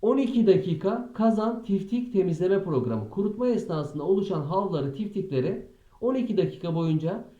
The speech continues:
hızlı bir şekilde a-, az bir suyla çevirerek tamamen filtreye indiriyor aşağıya. Siz de sadece alt taraftaki filtreyi söküp temizlemeniz kalıyor geriye. Bunu her kurutmadan sonra yapmanızda fayda var. Ondan sonra cihazımızı çalıştırdıktan sonra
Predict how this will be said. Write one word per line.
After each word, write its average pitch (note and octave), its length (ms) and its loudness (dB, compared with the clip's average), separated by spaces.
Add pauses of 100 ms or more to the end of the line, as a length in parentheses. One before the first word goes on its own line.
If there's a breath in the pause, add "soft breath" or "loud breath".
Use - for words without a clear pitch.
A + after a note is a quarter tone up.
(120 loud breath)
hızlı A3+ 280 0
bir G#3 60 4
şekilde F3 460 2
a-, F3+ 320 0
az B3 200 2
bir G3+ 100 4
suyla C3 500 0
çevirerek A#3 600 2 (300 loud breath)
tamamen A3 480 4
filtreye A3+ 480 0
indiriyor A#3 480 2
aşağıya. G#3 540 -2 (260 loud breath)
Siz B3 280 -2
de G#3+ 100 2
sadece G#3 480 2
alt A#3+ 280 0
taraftaki F3+ 460 -2
filtreyi F3 520 0
söküp A#3 420 -4 (260 loud breath)
temizlemeniz E3+ 640 4
kalıyor G#2+ 280 -2
geriye. G2+ 380 -4 (340 soft breath)
Bunu B3+ 140 2
her B3+ 240 4
kurutmadan F#3+ 500 2
sonra G3+ 200 -2
yapmanızda A3 580 4
fayda D3+ 360 2
var. G2+ 140 -4 (540 soft breath)
Ondan C#4 400 2
sonra A#3+ 420 4
cihazımızı A#3+ 540 4
çalıştırdıktan A#3+ 800 0
sonra G#3 480 0